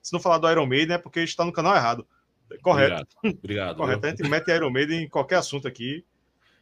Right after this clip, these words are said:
Speaker 1: e é isso
Speaker 2: Falou
Speaker 1: mesmo.
Speaker 2: bastante. <laughs>
Speaker 1: É. Penúltima faixa, faixa nove,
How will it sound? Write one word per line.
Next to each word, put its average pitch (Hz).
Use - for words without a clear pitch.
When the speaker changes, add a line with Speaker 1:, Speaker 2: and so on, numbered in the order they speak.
Speaker 1:
e 123
é 135
isso 151
Speaker 2:
Falou 127
Speaker 1:
mesmo. -
Speaker 2:
bastante. 156
<laughs> 831
Speaker 1:
É. 156
Penúltima 254
faixa, 151
faixa 151
nove, 165